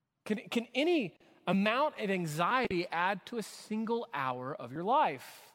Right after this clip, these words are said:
And he uses this example, the grass and the flowers of the field, verse thirty.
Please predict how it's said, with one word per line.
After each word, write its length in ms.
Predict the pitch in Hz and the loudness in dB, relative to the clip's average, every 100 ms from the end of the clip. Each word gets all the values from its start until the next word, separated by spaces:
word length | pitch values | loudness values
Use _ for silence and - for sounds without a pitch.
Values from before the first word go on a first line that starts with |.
| - | -10
And 200 | 156 160 | -4 -2
he 80 | 196 | -2
uses 380 | 165 151 160 | -2 -4 -6
this 220 | 147 143 190 | -10 -10 -8
example, 720 | 156 185 220 226 151 117 104 _ _ _ _ _ - | -6 -4 -4 -4 -6 -8 -10 _ _ _ _ _ -16
the 80 | 123 | -6
grass 800 | 147 165 139 113 107 - - - | 0 2 2 -2 -8 -14 -16 -20
and 80 | - | -20
the 100 | 107 | -18
flowers 400 | - 131 127 120 | -8 -6 -6 -8
of 60 | |
the 60 | 120 | -10
field, 420 | - 127 120 110 | -8 -8 -8 -10
verse 220 | 110 117 - | -10 -10 -6
thirty. 400 | 131 113 101 | -6 -6 -10